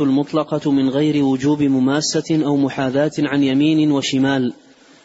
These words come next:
فإذا قيدت بمعنى من المعاني دلت على المقارنة في ذلك المعنى". فإنه يقال: "ما زلنا نسير والقمر معنا"، أو: "النجم معنا"، ويقال:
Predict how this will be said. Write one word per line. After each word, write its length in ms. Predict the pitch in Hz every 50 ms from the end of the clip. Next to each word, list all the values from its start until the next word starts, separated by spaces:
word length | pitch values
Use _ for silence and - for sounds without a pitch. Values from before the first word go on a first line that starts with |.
| _ _ -
فإذا 300 | - 151 135 156 147 151
قيدت 600 | 139 - - 160 160 160 160 156 156 160 156 151
بمعنى 400 | 143 139 139 151 143 143 151 151
من 220 | 147 135 135 139 143
المعاني 600 | 135 135 131 131 123 131 143 151 151 151 151 147
دلت 360 | 139 156 160 160 156 151 -
على 160 | 139 139 139
المقارنة 720 | 139 135 131 127 131 - 139 135 135 143 151 156 156 151 - 147
في 180 | 131 - 139 135
ذلك 400 | 123 135 143 156 156 147 143 -
المعنى". 760 | 135 131 131 135 135 120 127 135 135 131 131 131 131 127 - - - - - - - - - - - _ - - _
فإنه 480 | - 185 190 180 185 170 160 156 156 151
يقال: 460 | 147 135 - - 165 165 170 165 151 -
"ما 200 | 156 151 147 147
زلنا 420 | 135 139 160 165 156 151 151 147
نسير 420 | 143 139 135 - - 165 165 165 156
والقمر 680 | 143 139 139 139 139 - 160 156 160 151 143 139 139
معنا"، 600 | 139 151 143 139 147 147 147 147 147 143 143 147 - - - - - - _ - 139
أو: 140 | 143 143
"النجم 500 | 143 135 131 135 151 143 131 139 135 135
معنا"، 580 | 143 151 151 147 156 151 156 151 151 156 156 - - - - - - _ -
ويقال: 580 | 139 143 139 131 - - 160 165 165 156 151